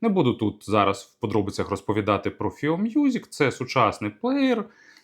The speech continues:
який FIO розвивають багато років. Ну і тут в нас багато чого.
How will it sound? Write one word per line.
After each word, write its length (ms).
який 260
FIO 400
розвивають 600
багато 400
років. 340
Ну 160
і 80
тут 280
в 40
нас 220
багато 540
чого. 600